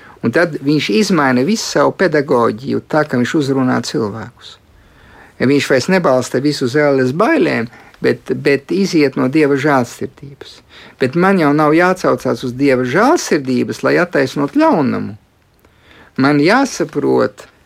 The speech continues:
Dieva ļaunums, tas nozīmē cilvēka ļaunums un mans ļaunums manā personīgā dzīvē,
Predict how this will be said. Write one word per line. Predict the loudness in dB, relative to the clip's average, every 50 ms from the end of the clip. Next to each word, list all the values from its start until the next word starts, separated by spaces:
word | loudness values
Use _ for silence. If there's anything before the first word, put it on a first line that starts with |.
| _ _ _ _ -4
Dieva | -4 -2 0 2 2 2 2 2 2
ļaunums, | 2 2 2 2 2 2 2 2 2 0 -2 -4 -8 -10 -12 -14 -16 -14 -10 -8 -6 -4
tas | -4 -2 0
nozīmē | 0 0 0 0 -2 -2 0
cilvēka | 0 0 0 2 2 2 0 0 -2 -2 0
ļaunums | 0 2 2 2 2 2 0 0 -2 -4 -6 -8 -12 -14 -18 -20 -20 -20 -20 -8 -2 0
un | 2 2
mans | 4 2 2 0 0 0
ļaunums | 0 0 0 0 0 -2 -2 -2
manā | -2 -2 -2 -2
personīgā | 0 -2 -2 -2 -2 -2 -2 0 0 0 0 -2 0
dzīvē, | 0 0 2 2 2 2 0 0